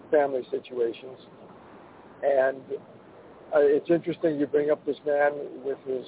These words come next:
wife, because I've been away from my former for many, many, many years, and I continue to now and then get hate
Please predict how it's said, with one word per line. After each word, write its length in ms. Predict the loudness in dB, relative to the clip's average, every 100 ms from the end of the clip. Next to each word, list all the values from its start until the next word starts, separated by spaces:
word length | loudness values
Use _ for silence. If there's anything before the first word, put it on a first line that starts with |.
| -4
wife, 400 | 4 6 6 4 -2 -20 -20 -20 -20 -20 -20 -20 -20 -20 -20 -20 -20 -16 -10
because 200 | -4 0 2
I've 220 | 0 2
been 160 | 0
away 260 | 4 4 2 2
from 140 | -2
my 160 | 2 0 2
former 380 | 2 2 0 -4 -2
for 200 | -2 -2
many, 460 | -10 -2 0 0 0
many, 260 | 0 0
many 300 | 0 0 -2 -6
years, 400 | -6 -4 -6 -10 -18 -20 -14 -6
and 220 | -6 -6 -12 -18 -18 -20 -20 -14 0
I 120 | 0
continue 800 | 0 -12 -2 0 0 2 4 2 0 -14 -20 -16 -8
to 120 | -4
now 200 | 2 4 4
and 100 | 4
then 200 | 2 2
get 220 | 0 0 -6 -20 -20 -20 -20 -20 -20 -20 -20 -20 -8
hate 300 | 0 2 0